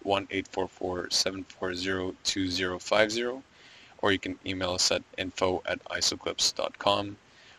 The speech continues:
or feel free to click on the Contact Us tab on the website and fill in the contact form,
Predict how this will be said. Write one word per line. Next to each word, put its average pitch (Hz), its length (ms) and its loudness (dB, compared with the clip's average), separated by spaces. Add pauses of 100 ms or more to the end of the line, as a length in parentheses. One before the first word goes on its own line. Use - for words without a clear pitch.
(120)
or 107 180 6
feel - 380 -2
free 98 220 2
to - 120 -4
click - 240 -2
on 92 100 0
the 85 80 -6 (140)
Contact 92 400 -2
Us - 400 4 (240)
tab 92 460 0
on 90 200 -6
the 85 120 -10
website 92 640 2
and 92 120 -8
fill 98 280 -4
in 92 180 -6
the 92 100 -6
contact - 500 -4
form, 87 460 -2